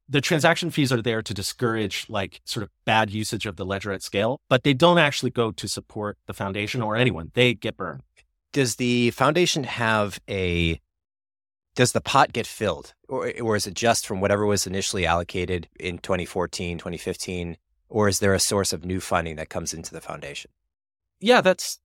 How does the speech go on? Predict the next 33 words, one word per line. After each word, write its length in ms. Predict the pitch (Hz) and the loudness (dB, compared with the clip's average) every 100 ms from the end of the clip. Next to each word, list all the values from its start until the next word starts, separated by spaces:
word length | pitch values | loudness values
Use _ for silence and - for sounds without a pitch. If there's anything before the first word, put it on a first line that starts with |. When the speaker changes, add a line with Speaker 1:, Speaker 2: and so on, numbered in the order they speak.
| - | 0
Speaker 1:
that's 200 | 180 185 | 2 2
a 40 | |
good 200 | 170 170 | -4 -2
question. 320 | - 127 - | 2 2 4
I 80 | 143 | 0
think 240 | 120 135 123 | 2 0 4
our, 240 | 113 107 _ _ | 4 2 _ _
our 120 | - 110 | -4 -4
finance 440 | - 107 120 117 | 0 0 0 -2
team 220 | - 117 | -6 -6
would 160 | 107 92 _ | -6 -12 _
definitely 360 | 104 - 104 | -4 -4 -10
be 220 | 95 98 98 | -8 -6 -6
in 80 | |
a, 80 | 92 98 | -8 -10
in 100 | 95 | -14
a 60 | |
better 240 | 87 98 98 | -8 -8 -8
position 420 | 95 104 95 95 | -8 -8 -6 -8
to 140 | - | -8
answer 280 | 101 95 - | -10 -8 -2
it. 160 | 123 123 - | -2 -2 -6
I 80 | |
mean, 300 | 110 110 107 - _ | -6 -4 -6 -10 _
the 460 | 127 117 110 107 - - | -2 2 4 2 -2 -4
network 360 | 135 135 143 135 | -4 0 0 0
itself 420 | - 123 107 101 _ - | -2 0 0 -2 _ -6
does 220 | 110 107 | -6 -2
not 280 | 107 101 - | -4 -4 -8
kick 240 | - - | -12 -6
back 280 | 110 101 - | -4 -2 -4
any 180 | 107 104 | -8 -6
benefits 760 | 104 101 - 104 - - - | -4 -6 -6 -10 -8 -10 -12